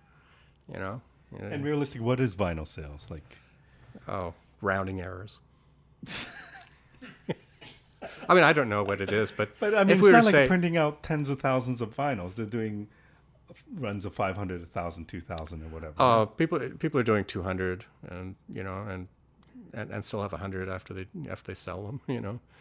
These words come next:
Speaker 1: Um, vinyl is, uh, you know, there are people who are really into vinyl and it's a collector's thing. I heard somewhere, and this is just, I might be wrong, but I heard somebody saying that half of all the vinyl records sold never get played.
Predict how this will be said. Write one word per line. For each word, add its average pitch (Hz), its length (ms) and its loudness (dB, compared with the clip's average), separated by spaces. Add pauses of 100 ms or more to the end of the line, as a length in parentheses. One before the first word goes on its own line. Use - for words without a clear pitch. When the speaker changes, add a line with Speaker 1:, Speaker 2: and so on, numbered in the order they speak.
(420)
Speaker 1:
Um, 107 480 4 (160)
vinyl 135 640 2
is, 92 260 -6 (100)
uh, 127 280 -10 (320)
you 123 120 -6
know, 90 160 -8 (120)
there 131 140 6
are 127 60 6
people 180 260 0
who 117 80 0
are 101 60 0
really 98 260 0
into 92 180 -4
vinyl 95 520 -4
and 90 160 -10
it's - 220 -14
a 90 60 -12
collector's - 580 -10
thing. 92 260 -10 (800)
I 131 160 2
heard 147 180 4
somewhere, 110 500 4
and 95 120 -4
this 113 160 -4
is 95 160 -6
just, - 260 -10 (260)
I 82 80 -12
might 87 200 -10
be 87 80 -14
wrong, 92 460 -4
but 95 120 -10
I 98 80 -6
heard 117 200 -4
somebody 95 480 -4
saying 92 420 -6
that 90 160 -10 (380)
half 113 220 0
of 113 100 -6
all 104 140 0
the 101 80 -8
vinyl 92 380 -4
records 87 340 -8
sold 98 400 -8
never 95 260 -8
get - 220 -14
played. 95 480 -10